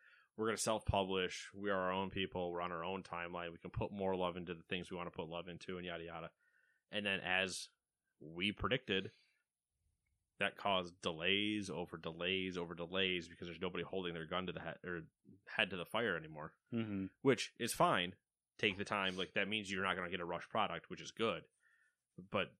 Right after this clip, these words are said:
Speaker 1: that means that they don't actually have an understanding for how their timetables need to be.
Speaker 2: Yeah.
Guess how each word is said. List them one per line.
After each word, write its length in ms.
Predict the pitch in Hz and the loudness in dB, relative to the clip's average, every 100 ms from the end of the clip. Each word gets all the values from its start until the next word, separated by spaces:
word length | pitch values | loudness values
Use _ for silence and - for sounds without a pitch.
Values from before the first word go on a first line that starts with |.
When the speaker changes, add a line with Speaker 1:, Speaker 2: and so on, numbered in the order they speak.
| _ | _
Speaker 1:
that 160 | 107 87 | 0 2
means 220 | 92 90 | 0 -2
that 140 | 95 82 | -4 2
they 240 | 95 87 - | 2 2 0
don't 180 | 95 - | 0 2
actually 260 | 95 - 95 | -2 0 0
have 80 | 92 | 0
an 40 | |
understanding 440 | 87 82 98 92 | 0 -2 0 -2
for 140 | 85 85 | -2 -6
how 240 | - 92 | -2 -2
their 120 | 85 | -2
timetables 640 | 80 - 123 104 87 80 82 | -4 0 0 0 -4 -6 -8
need 160 | 82 | -10
to 60 | 80 | -8
be. 220 | 71 71 - | -10 -12 -8
Speaker 2:
Yeah. 260 | 117 104 90 | 2 2 2